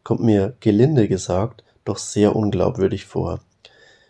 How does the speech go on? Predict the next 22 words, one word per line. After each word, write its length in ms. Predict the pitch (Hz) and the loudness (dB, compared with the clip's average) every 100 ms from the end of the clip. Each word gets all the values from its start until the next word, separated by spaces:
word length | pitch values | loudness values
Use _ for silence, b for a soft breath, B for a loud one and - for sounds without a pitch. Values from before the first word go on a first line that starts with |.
| b | b
Wenn 160 | - 95 | -4 0
sie 160 | 104 110 | 2 4
in 100 | 107 | 4
einem 240 | 101 98 | 4 2
Uni-Hörsaal 680 | - 139 147 113 113 113 104 | 2 4 4 4 4 4 2
stehen 400 | - 101 101 101 | 0 0 0 0
und 180 | 107 92 | -2 -2
einem 220 | 95 98 | -2 0
Auditorium, 920 | - 101 104 - 107 127 127 117 113 | 0 0 -2 2 2 4 2 0 -2
das 160 | 113 107 | -4 -4
ihnen 300 | 113 104 107 | 0 2 2
allen 380 | 104 131 120 107 | 4 4 4 2
Humbug 380 | 123 131 127 | 2 4 0
unangezweifelt 920 | - 139 104 117 113 - - 98 113 - | 0 0 2 2 0 -2 0 2 0 2
durchgehen 420 | 127 139 104 98 | 0 0 -2 -2
lässt, 380 | 98 117 - - _ _ _ | 0 -2 -4 -20 _ _ _
von 180 | 101 | -2
ihren 180 | 110 113 | 2 4
Exorzismen 760 | - - 104 - 147 151 - 117 | 2 0 -2 0 -2 -2 0 2
und 140 | 107 | 0
Geisterbegegnungen 1000 | - 101 131 - - 107 101 110 110 104 | 2 0 0 -2 -2 -2 -2 2 4 4
erzählen, 600 | - - 107 104 113 127 | 0 -2 2 4 2 0